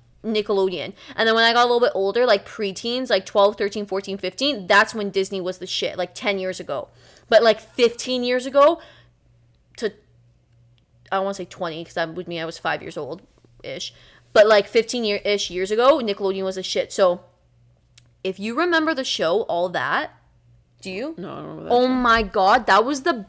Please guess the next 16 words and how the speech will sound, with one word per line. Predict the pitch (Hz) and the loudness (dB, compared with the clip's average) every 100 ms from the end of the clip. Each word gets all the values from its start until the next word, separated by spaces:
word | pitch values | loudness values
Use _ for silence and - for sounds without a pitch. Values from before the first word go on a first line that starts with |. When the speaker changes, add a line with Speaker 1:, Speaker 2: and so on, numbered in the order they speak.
| _ | _
Speaker 1:
best | - 208 220 - - - - | 0 2 0 -2 -8 -12 -20
show. | - - 240 175 - | -10 0 4 4 4
It | |
was | 208 208 | 0 0
called | 269 302 | 0 2
All | 202 208 | 2 2
That. | 196 185 | 2 2
I'm | 190 | 0
pretty | - - 240 262 | -8 -6 -4 -4
sure | 277 226 202 | -4 0 0
it | 202 | 0
was | 208 | -2
Nickelodeon. | 190 190 180 160 113 | -6 -4 -4 -6 -10
I'm | 170 | -12
pretty | - 202 190 | -8 -8 -6
sure. | - 135 107 | -8 -6 -6